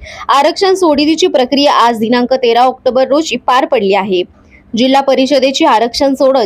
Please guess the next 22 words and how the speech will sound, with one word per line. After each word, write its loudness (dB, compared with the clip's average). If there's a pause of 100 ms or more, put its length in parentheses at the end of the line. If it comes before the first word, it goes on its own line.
जिल्हाधिकारी 0
कार्यालय 0
अहिल्यानगर 0 (320)
येथे, -2
तर 0
कोपरगाव 0
पंचायत 0
समिती 0
गणाचे 0
आरक्षण 0
सोडत 0 (120)
कोपरगाव 0
तहसील 0
कार्यालयाच्या 0
सभागृहात 0 (360)
उपजिल्हाधिकारी 0
सायली 0
सोळंके 0
आणि -2
तहसीलदार 0
महेश 0
सावंत 0